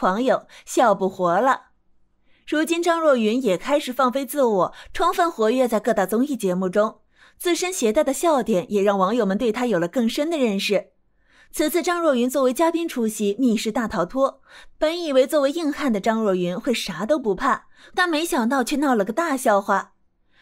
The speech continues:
之前啊，张若昀曾发誓再也不去了，张若昀居然又去《密室大逃脱》了。之前发誓不去的人，却没想到自己都忘了自己说的啥了。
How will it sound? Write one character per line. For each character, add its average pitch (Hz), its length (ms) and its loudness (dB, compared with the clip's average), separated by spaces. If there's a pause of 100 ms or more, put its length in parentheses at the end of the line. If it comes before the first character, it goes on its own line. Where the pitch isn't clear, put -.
(160)
之 349 180 0
前 302 180 0
啊， 294 80 0
张 330 200 0
若 285 140 2
昀 208 180 0
曾 254 160 -2
发 311 220 -4
誓 285 180 -4
再 349 220 0
也 208 140 0
不 190 120 -6
去 214 240 -2
了， 185 280 2 (440)
张 339 220 2
若 302 140 4
昀 254 180 2
居 294 160 -2
然 262 160 2
又 349 180 2
去 247 160 -2
《密 233 200 2
室 220 100 -4
大 208 160 -4
逃 190 160 -6
脱》 226 240 -2
了。 240 260 0 (360)
之 277 160 -4
前 254 180 0
发 285 160 2
誓 262 140 -4
不 180 180 -4
去 370 220 0
的 226 100 2
人， 185 240 0 (180)
却 392 160 -2
没 320 200 0
想 294 180 0
到 269 100 2
自 277 220 -2
己 190 160 -2
都 233 200 0
忘 220 140 2
了 190 80 0
自 214 140 -4
己 185 140 -4
说 277 260 0
的 302 100 2
啥 185 280 -4
了。 202 240 2